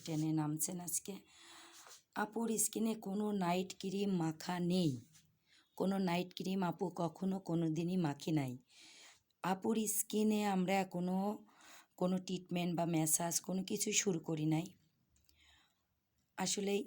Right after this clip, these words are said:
স্কিনটাতে আমি যা বুঝতে পারছি, অবহেলা,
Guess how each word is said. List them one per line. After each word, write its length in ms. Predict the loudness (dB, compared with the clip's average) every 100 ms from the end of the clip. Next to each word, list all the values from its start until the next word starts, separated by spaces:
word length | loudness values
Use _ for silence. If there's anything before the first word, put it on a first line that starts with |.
| 0
স্কিনটাতে 640 | 0 0 -2 -2 -2 0
আমি 240 | 2 2
যা 420 | 2 2 2 0 -2
বুঝতে 320 | -4 -4 -6
পারছি, 520 | -4 -4 -2 -2 -4 -10 _ _ _ _ _ 4
অবহেলা, 640 | 6 6 4 2 0 -4